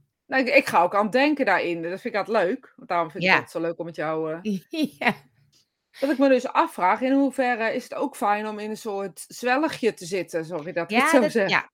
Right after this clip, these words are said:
Speaker 2: Nou ja, en het is ook, ehm, ik heb,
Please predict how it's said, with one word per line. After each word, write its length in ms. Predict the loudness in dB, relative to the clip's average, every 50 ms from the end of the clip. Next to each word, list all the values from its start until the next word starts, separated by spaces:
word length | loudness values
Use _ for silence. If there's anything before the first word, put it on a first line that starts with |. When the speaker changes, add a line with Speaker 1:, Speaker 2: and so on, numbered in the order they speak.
| _ _ _ _ _ _ _ _ _ _ _ _ _ _ _ _ _ _ _ _ _ _ _ _ _ _ -20 -20 -20 -20 -20 -20 _ _
Speaker 2:
Nou 120 | -6 -2 -2
ja, 120 | -2 -2
en 140 | -2 -2 -2
het 120 | -2 -2 -4
is 180 | -6 -10 -10 _
ook, 460 | -2 0 2 2 2 0 -2 -6 -20 _ -12
ehm, 600 | -10 -8 -6 -6 -6 -6 -4 -4 -6 -6 -8 -10 _ _ _ _ _ _ _ _ _ _ _ _
ik 140 | -12 -4 -2
heb, 140 | -2 -2